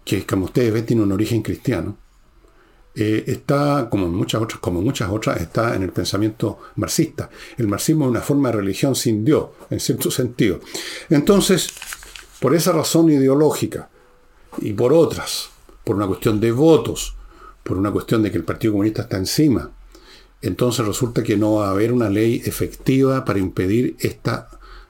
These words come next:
destrucción del derecho de propiedad en pasos sucesivos.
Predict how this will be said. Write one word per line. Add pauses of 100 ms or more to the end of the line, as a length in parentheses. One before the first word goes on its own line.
(100)
destrucción
del
derecho
de
propiedad (280)
en
pasos
sucesivos.